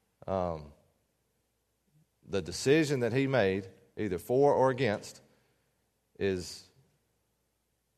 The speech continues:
done. And the same guy I was talking to, the guy he's dealing with, thinks everybody's going to heaven.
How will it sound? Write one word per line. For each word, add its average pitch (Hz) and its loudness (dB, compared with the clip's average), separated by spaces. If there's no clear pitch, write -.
done. 123 -4
And 95 0
the - -4
same 127 0
guy 143 -4
I 135 -6
was 127 -6
talking 156 -6
to, 92 0
the 82 -8
guy 107 4
he's 123 -4
dealing 147 0
with, 87 -2
thinks 110 -4
everybody's 135 0
going 87 -6
to 85 -12
heaven. 78 -12